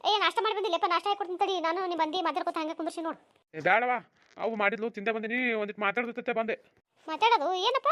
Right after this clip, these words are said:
Speaker 1: ಹೇಳು.
Speaker 2: ಅದು ಏನಿಲ್ಲ ದೊಡ್ಡವ, ಆ, ಅವ್ಗ ಹೇಳಿನ ಬೇ, ಹ್ಞೂ ಅಂದಾಳ, ಖರೆ ಅದು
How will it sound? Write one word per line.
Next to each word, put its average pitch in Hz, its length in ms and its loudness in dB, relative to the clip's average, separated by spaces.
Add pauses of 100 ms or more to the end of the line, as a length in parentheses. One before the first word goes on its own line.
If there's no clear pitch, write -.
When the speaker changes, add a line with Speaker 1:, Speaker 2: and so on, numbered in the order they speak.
Speaker 1:
ಹೇಳು. 349 300 0 (600)
Speaker 2:
ಅದು 165 200 -6
ಏನಿಲ್ಲ 233 360 4
ದೊಡ್ಡವ, 196 220 6 (540)
ಆ, 175 440 0
ಅವ್ಗ 196 400 4
ಹೇಳಿನ 226 480 2
ಬೇ, 214 160 -2
ಹ್ಞೂ 226 280 -2
ಅಂದಾಳ, 226 180 4
ಖರೆ 240 200 4
ಅದು 226 180 4